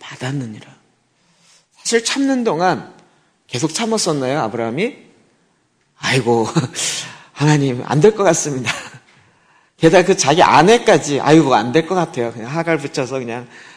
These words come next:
저기 낳읍시다." 이렇게 이스마엘 낳고, 그 사이에 많은 일이 있었잖아요. 그런데 하나님이 계속 막으시고, 결국은 "내가 너의 몸을 통해서 낳게 될."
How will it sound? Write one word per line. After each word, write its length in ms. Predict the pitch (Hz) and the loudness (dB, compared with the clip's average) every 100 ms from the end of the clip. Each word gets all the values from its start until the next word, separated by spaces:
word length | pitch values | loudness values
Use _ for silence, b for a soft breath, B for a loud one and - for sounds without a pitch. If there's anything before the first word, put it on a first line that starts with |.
| B 123 | B -10
저기 180 | 110 | -8
낳읍시다." 600 | 120 117 - 156 104 101 | -6 -6 -4 -4 -4 -6
이렇게 240 | 113 110 127 | -10 -10 -8
이스마엘 400 | 131 143 135 135 | -6 -4 -4 -6
낳고, 480 | 131 - 139 123 214 b b | -10 -12 -12 -12 -16 b b
그 100 | - | -6
사이에 280 | 170 180 185 | 0 2 2
많은 400 | 190 175 196 233 | 2 2 4 4
일이 160 | 214 185 | 4 0
있었잖아요. 480 | 175 160 113 90 - _ _ _ _ _ _ _ _ _ _ _ _ _ _ _ | -2 -6 -8 -16 -18 _ _ _ _ _ _ _ _ _ _ _ _ _ _ _
그런데 260 | - 175 196 | -2 2 4
하나님이 340 | 214 190 180 | 4 2 0
계속 380 | 156 143 214 190 | 2 2 2 0
막으시고, 680 | 131 127 139 139 143 240 - _ _ _ _ | -2 -4 -8 -10 -12 -12 -16 _ _ _ _
결국은 720 | 151 147 170 185 226 - - - _ _ _ _ | 2 6 6 6 2 -4 -16 -20 _ _ _ _
"내가 220 | 120 123 | -6 -4
너의 260 | 123 127 135 | -2 -2 -2
몸을 420 | 123 143 208 220 | 0 2 4 2
통해서 360 | 220 196 185 180 | 0 -6 -6 -6
낳게 360 | 135 117 127 | -4 -4 -4
될." 300 | 117 113 - | -10 -12 -12